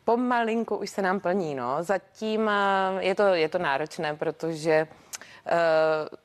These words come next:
ty akce nejdou tak rychle zabukovat, jako teď už můžete pracovat a bum, všechno je hned, jo. Tak, eh, promotér musí nejdřív udělat reklamu, prodat lístky, musí vědět, že ti lidé budou chtít přijít, za jakých podmínek, to se pořád neví, takže to je náročné,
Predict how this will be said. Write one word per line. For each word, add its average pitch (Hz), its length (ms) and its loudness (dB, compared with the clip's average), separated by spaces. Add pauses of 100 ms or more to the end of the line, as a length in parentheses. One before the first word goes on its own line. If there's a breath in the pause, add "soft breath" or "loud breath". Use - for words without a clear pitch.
ty 185 140 -2
akce 170 420 -4
nejdou 170 420 0
tak 170 200 -4
rychle 160 300 -2
zabukovat, 156 420 -2
jako 147 160 -4
teď 202 180 0
už 202 120 -4
můžete 180 280 -2
pracovat 165 520 -2
a 151 40 0
bum, 143 300 -4
všechno 151 320 -8
je 143 80 0
hned, 131 400 -4
jo. 131 160 -2
Tak, - 220 -10
eh, 147 280 -2 (120)
promotér 151 420 0
musí 151 680 -4
nejdřív 147 340 -6
udělat 147 200 -2
reklamu, 156 460 -2
prodat 147 320 -4
lístky, 156 580 -4
musí 151 240 -6
vědět, 147 260 -2
že 160 120 -2
ti 160 120 0
lidé 151 240 0
budou 160 200 -2
chtít 165 240 -10
přijít, 156 380 -8
za 165 100 0
jakých 156 220 -2
podmínek, 160 540 -2
to 151 60 -12
se 160 100 -10
pořád 151 300 -2
neví, 151 280 -6
takže 151 220 -6
to - 100 -6
je 143 40 0
náročné, 160 580 -2